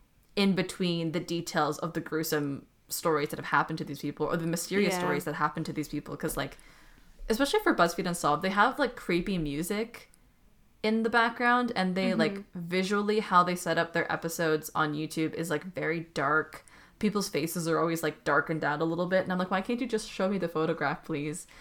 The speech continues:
Speaker 1: So
Speaker 2: <laughs>
Speaker 1: I
Speaker 2: Yeah.
Speaker 1: listen to BuzzFeed more Unsolved more like a podcast than I do watching it as a video.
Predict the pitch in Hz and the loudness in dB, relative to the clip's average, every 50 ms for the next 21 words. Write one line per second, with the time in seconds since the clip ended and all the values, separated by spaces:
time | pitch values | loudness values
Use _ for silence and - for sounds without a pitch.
0 | - - - - 254 302 - 320 - - 247 226 226 - 294 294 - 294 277 220 | -20 -14 -6 0 4 8 10 10 10 10 10 8 6 4 0 0 2 2 4 4
1 | 208 208 - - 233 208 202 175 196 208 - - 185 190 175 - 165 156 160 165 | 4 4 4 0 0 0 2 0 0 0 -2 -2 0 0 0 0 2 2 0 0
2 | - - 175 190 165 165 165 175 185 - 165 - - 151 139 147 - - - 190 | 0 -2 0 2 2 2 2 2 0 -4 -6 -4 0 0 0 0 0 -2 0 2
3 | 185 202 220 - - 180 165 160 156 156 151 - - - - - 170 160 160 160 | 2 2 0 -2 -4 -2 -2 0 0 -2 -4 -8 -18 -12 -4 0 2 2 2 2
4 | 160 156 185 151 139 139 147 - - 156 156 151 - - - _ - 170 160 156 | 0 -4 -2 0 0 0 0 0 -4 -6 -6 -6 -10 -12 -18 _ -6 -6 -4 -2
5 | - 160 151 - 143 - 143 143 151 156 175 190 214 240 254 262 | -4 -6 -6 -6 -8 -6 -6 -4 -2 -2 -2 -2 -4 -4 -6 -8